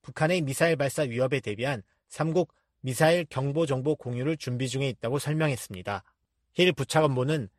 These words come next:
이날 청문회에서 지역 미사일 방어에서 동맹 및 파트너의 역할을 묻는 공화당 스콧 데잘레이 의원의 질의에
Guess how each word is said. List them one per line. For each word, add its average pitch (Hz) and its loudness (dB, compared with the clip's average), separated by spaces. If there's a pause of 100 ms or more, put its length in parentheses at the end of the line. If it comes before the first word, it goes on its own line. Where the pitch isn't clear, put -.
(140)
이날 160 2
청문회에서 131 0 (300)
지역 175 6
미사일 165 2
방어에서 131 0 (240)
동맹 147 2
및 175 2
파트너의 180 2
역할을 143 2
묻는 117 -2 (300)
공화당 135 4 (240)
스콧 - 0
데잘레이 151 4
의원의 127 0
질의에 110 -6